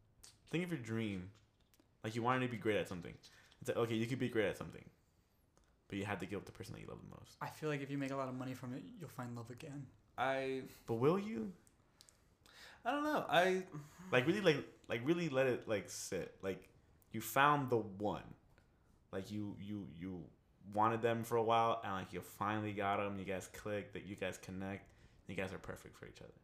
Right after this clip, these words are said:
Speaker 1: As, so as you think, everything's looking aces. And then your, your dream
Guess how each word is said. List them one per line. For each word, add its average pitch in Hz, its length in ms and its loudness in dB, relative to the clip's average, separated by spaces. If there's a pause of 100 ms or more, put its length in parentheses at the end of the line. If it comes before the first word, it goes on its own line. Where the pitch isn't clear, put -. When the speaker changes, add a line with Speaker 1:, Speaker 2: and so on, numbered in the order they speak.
(840)
Speaker 1:
As, 110 240 2 (280)
so 127 160 4
as 117 180 6
you 120 80 2
think, 110 460 -2 (220)
everything's 117 340 6
looking 107 200 0
aces. - 440 -8 (840)
And 101 180 -2
then 101 240 0 (140)
your, 110 120 0 (120)
your 110 160 2
dream 113 880 0